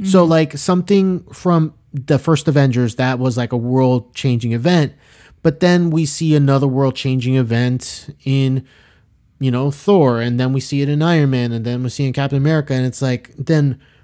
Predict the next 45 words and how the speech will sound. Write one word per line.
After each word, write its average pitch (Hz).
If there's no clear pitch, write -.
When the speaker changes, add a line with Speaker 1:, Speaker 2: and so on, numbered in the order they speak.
Speaker 1:
what 143
made 175
that 135
Speaker 2:
It -
doesn't -
Speaker 1:
one -
Speaker 2:
matter 202
at 165
the 170
end 160
of 160
the 156
day. 156
Speaker 1:
Right, 185
because 151
they're 143
all 147
gonna 156
be 147
able 143
to 131
do 143
the 113
same 127
exact 120
thing. 147
They're 104
all 117
gonna 120
deal 131
with 120
these 117
big-ass 123
battles 127
with 104
big 117
giant 120
monsters 127
or 123
a 113
big 139
C 143
G 120
I 165
fest. 95